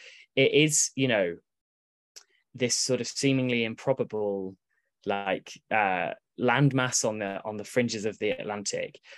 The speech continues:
but there's a larger story in there. There's a larger story about, like, how we think about community, um, and that, that's, I think that's why in some ways, like, it, yeah, it, it makes sense for that film to be anchored there. Um,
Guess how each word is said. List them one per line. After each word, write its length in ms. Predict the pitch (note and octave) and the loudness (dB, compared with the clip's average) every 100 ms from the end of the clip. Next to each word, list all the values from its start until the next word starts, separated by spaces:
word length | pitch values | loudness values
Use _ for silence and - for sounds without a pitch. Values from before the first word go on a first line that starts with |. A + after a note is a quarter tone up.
| - | 2
but 200 | C#3+ - | 2 6
there's 160 | D3 D3 | 6 10
a 80 | |
larger 320 | D3 C#3+ C#3+ B2+ | 10 8 6 2
story 420 | - C#3+ A#2+ D#2 | 2 2 2 0
in 120 | C2+ | -8
there. 140 | B1+ A#1 | -10 -6
There's 160 | G#2+ A#2 | -4 2
a 60 | |
larger 260 | B2 B2+ B2 | 6 6 4
story 380 | - B2 A#2+ A2 | 0 2 4 4
about, 220 | G#2+ D2+ | 2 -4
like, 120 | D#2 | -6
how 160 | - G#2+ | -4 -4
we 80 | |
think 240 | G#2+ A2 G2+ | -4 -6 -6
about 300 | D#3 F2 C#2 | -8 -8 -8
community, 720 | A#2 G#2 F#2+ - F2+ E2+ - _ _ _ - | -6 -6 -8 -8 -8 -8 -10 _ _ _ -4
um, 360 | G2 F#2 F2+ - | -2 -2 -4 -6
and 220 | G#2 G#2 | -4 -2
that, 140 | F#2+ - | -2 -2
that's, 600 | B2 A2+ - - - - _ _ - | -2 0 0 -2 -2 -6 _ _ -18
I 60 | - - | -16 -8
think 160 | B2+ | -6
that's 220 | G2+ - | -6 -4
why 160 | A2 G#2 | -2 0
in 100 | F#2+ | -2
some 180 | - G#2+ | -6 -6
ways, 300 | F#2+ E2+ - | -6 -8 -12
like, 140 | F#2+ | -10
it, 140 | E2 - | -8 -8
yeah, 280 | A2 F#2 - | -6 -8 -8
it, 180 | - - - | -10 -12 -12
it 220 | A#2 - | -12 -10
makes 240 | G#2+ - | -8 -6
sense 200 | - F#2 | -8 -8
for 100 | - | -8
that 140 | F2 F2 | -10 -8
film 200 | G#2 G2+ | -8 -8
to 100 | - | -10
be 140 | G2 | -10
anchored 320 | F#2 F#2 - | -10 -12 -12
there. 320 | - C2+ A#1+ - _ _ _ - | -8 -8 -10 -16 _ _ _ -10
Um, 440 | F2+ E2+ E2+ - | -8 -8 -10 -14